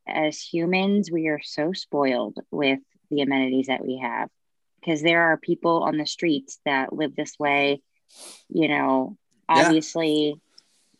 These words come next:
Speaker 1: you know, th-, all the time. So it's like, you're without power for two or three days, like, you can survive. It's, it's okay.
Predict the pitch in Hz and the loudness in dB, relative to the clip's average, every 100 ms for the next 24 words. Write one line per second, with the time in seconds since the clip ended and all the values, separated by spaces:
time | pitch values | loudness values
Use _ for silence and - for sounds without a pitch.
0 | - 240 170 160 170 - 214 - 127 220 | 0 2 4 2 -2 -2 -2 0 4 4
1 | 247 - 233 262 277 143 131 - 202 196 | 4 2 2 4 4 2 -4 -6 -4 -4
2 | - 208 196 - _ _ _ _ - 190 | -2 0 0 -4 _ _ _ _ -6 0
3 | 202 208 208 - - 185 175 - 175 165 | 2 2 0 -4 -4 -2 -2 -2 -4 -2
4 | 180 185 - 156 139 - 185 180 - 180 | -2 -2 -6 -8 -8 0 4 4 4 0
5 | 165 160 165 185 180 - _ _ - 160 | 2 2 2 0 -4 -14 _ _ -2 0
6 | 151 - _ _ _ _ - 180 - 175 | 0 -4 _ _ _ _ -6 -4 -4 -4
7 | - 165 147 127 120 - - - - 165 | -2 0 2 0 -2 -4 -6 -6 -6 -2
8 | 170 160 - 139 - | 2 2 0 -4 -4